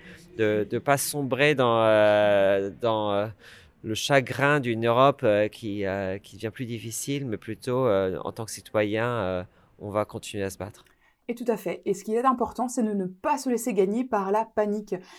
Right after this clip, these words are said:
Speaker 2: Il faut parler autour de soi, il faut échanger. Le pire, c'est le sentiment de solitude et l'isolation. Et si vraiment ça vous stresse et si ça pèse lourd sur votre morale,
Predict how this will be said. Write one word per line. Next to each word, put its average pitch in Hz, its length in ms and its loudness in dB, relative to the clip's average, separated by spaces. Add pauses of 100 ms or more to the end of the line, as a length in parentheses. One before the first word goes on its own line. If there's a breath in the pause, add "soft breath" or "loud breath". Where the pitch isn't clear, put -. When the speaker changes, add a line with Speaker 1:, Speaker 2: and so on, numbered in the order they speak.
(120)
Speaker 2:
Il 170 80 -18
faut 190 80 0
parler 254 340 2
autour 226 220 -6
de 214 120 -2
soi, 214 500 0 (300 soft breath)
il 180 120 -8
faut 214 160 -4
échanger. 214 520 0
Le 196 120 2
pire, 233 320 -4
c'est 220 100 -2
le 196 80 0
sentiment 196 380 -6
de 190 80 -6
solitude 185 420 -6
et 180 60 0
l'isolation. 170 560 -6 (320 soft breath)
Et 185 60 -6
si 196 180 -2
vraiment 208 400 0
ça 202 140 -4
vous 185 120 -2
stresse 185 380 -8
et - 60 -12
si - 100 -14
ça 180 160 -8
pèse 208 300 2
lourd 190 140 -8
sur 180 120 -8
votre 170 240 -6
morale, 170 340 -4